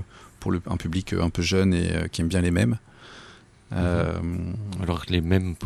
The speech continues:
Speaker 2: qu'est-ce que c'est, hein, pour nos auditeurs ?
Speaker 1: Les, les chats, les chats sur Internet.
Speaker 2: Ah, d'accord.
Speaker 1: <laughs> Et les images qui bougent. <laughs> On a aussi envoyé des, des participants, euh, des membres du M F R B en juin,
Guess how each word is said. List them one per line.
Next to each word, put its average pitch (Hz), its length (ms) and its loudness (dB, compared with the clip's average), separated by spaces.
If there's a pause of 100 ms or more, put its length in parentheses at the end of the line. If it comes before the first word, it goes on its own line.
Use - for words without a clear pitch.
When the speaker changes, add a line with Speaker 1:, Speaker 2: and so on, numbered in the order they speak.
Speaker 2:
qu'est-ce - 180 -4
que - 100 -2
c'est, 90 240 0
hein, 80 120 -2 (120)
pour - 160 -8
nos 82 100 -4
auditeurs ? 85 420 -2
Speaker 1:
Les, 92 220 2
les 87 100 0
chats, 101 400 2
les 95 80 -4
chats 104 140 -2
sur - 140 -2
Internet. 123 340 0
Speaker 2:
Ah, - 260 6 (200)
d'accord. 101 260 6 (100)
Speaker 1:
<laughs> - 100 -12
Et - 40 -4
les 95 200 0
images 98 200 4
qui - 100 -6
bougent. 117 280 2
<laughs> - 40 -10 (2000)
On 95 80 8
a 95 80 6
aussi 98 220 4
envoyé 101 260 6
des, 98 280 4
des 95 160 2
participants, 107 800 4
euh, 92 340 0
des 95 100 -4
membres 98 260 2
du 92 120 0
M 92 140 4
F - 100 -4
R 87 100 0
B 92 80 0
en 95 140 4
juin, 104 320 2